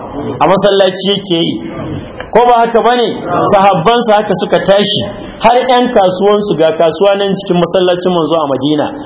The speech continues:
Amma su ne Allah yake ce masu, "Rijalun la tulhihim tijaratun wala bai'un an zikrillah." Mazaje ne da ta kasuwancin su bai, bai shagaltar da su game da ambatan Allah.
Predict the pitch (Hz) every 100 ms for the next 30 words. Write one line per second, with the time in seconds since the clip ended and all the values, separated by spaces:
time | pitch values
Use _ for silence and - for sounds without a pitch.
0 | - - - 135 180 196 190 214 190 180
1 | 185 175 175 165 - 165 170 170 147 147
2 | 147 170 185 185 180 117 - - - -
3 | 135 175 185 180 175 156 147 185 165 156
4 | - 139 151 160 190 - 147 - - -
5 | - 139 180 185 190 220 247 220 185 170
6 | 156 123 143 127 127 - - - - 165
7 | 233 226 214 180 214 208 196 175 170 -
8 | - - 220 226 233 233 226 196 185 190
9 | 175 202 151 - - - - 262 226 226
10 | 214 208 208 190 180 196 175 175 175 151
11 | 151 156 151 151 151 117